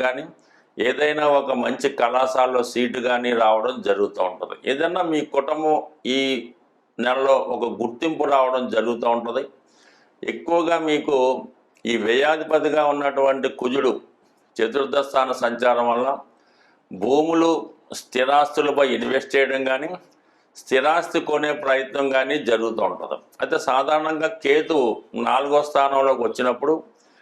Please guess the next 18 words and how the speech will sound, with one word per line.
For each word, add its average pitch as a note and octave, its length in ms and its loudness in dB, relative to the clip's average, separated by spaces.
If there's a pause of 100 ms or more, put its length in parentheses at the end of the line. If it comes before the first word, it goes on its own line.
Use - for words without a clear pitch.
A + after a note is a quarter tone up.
(280)
మనది C#3+ 300 -2
ఏదన్నా E3 260 2 (140)
పాత C#3+ 260 2 (200)
అసెట్ D#3 380 0
ఉంటే, C3+ 220 -2 (440)
పాత A#2+ 200 4 (140)
స్థిరాస్తి C3+ 500 0
కానీ, C3+ 260 0
ఇల్లు C3 220 -2
కానీ, C3 200 0 (100)
గృహం B2 340 -2
కానీ B2+ 240 0
ఉంటే A#2 200 -4 (640)
దాన్ని C3 280 0
కంప్లీట్గా C#3+ 640 0 (460)
డిమాలిష్ C3+ 500 0
చేసి C#3 320 2 (220)
మళ్ళీ B2 180 0